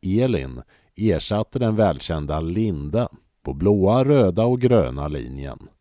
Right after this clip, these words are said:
På Reddit skapades en tråd med namnet "Bara jag som tycker nya datorrösten på tuben intonerar konstigt", med kommentarer som "Jag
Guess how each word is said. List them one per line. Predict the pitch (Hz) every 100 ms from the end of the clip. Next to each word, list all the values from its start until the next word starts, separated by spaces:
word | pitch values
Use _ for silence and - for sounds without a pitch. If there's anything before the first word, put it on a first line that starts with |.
| _ _ _ _ _ _
På | 113
Reddit | 110 131 156 95 -
skapades | - - 104 90 - 90 -
en | 110
tråd | 101 95 104 104 80
med | 95
namnet | 95 80 80 82 -
"Bara | 107 104 113
jag | 123 120 117
som | - 110
tycker | 104 -
nya | 104 95 80 82
datorrösten | 107 104 - 80 78 78 - 117
på | 101
tuben | - 107 131 127 92
intonerar | 87 82 95 90 90 87 87 80
konstigt", | - 95 71 67 - 131 - _ - _ _ _ _ _ -
med | 95 113 120
kommentarer | 131 120 110 90 92 95
som | - 92 92 - _ _ _ -
"Jag | 85 101